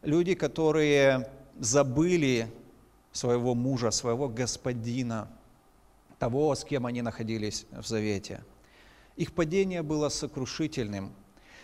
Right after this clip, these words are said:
Но что мы можем увидеть? Осия точно знает, какой будет его жена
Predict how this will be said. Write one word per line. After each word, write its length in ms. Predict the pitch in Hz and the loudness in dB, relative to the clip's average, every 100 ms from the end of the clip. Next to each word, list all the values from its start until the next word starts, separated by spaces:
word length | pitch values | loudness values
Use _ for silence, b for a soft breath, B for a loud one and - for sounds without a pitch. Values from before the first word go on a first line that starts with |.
| B | B
Но 180 | - 156 | -2 -2
что 240 | 160 - 240 | 0 2 2
мы 140 | 233 | 2
можем 320 | 196 160 156 - | -2 -2 -4 -2
увидеть? 540 | 139 151 117 98 - - - - _ b b b _ | 0 0 0 -4 -10 -20 -20 -20 _ b b b _
Осия 600 | 202 226 - 220 214 220 - - - - - _ _ - - - | 2 4 4 2 0 -2 -8 -20 -20 -20 -20 _ _ -20 -20 0
точно 440 | - 254 - 233 233 | 4 4 4 2 2
знает, 800 | 180 180 196 175 107 92 - - - - _ _ _ _ _ _ _ | 2 2 2 4 2 0 -4 -12 -14 -20 _ _ _ _ _ _ _
какой 540 | - 165 165 202 208 214 | 2 2 4 6 6 6
будет 480 | 151 139 147 139 135 | 2 2 2 0 -2
его 260 | 113 107 | -2 -2
жена 480 | 104 107 107 78 - | 0 -2 -2 -4 -8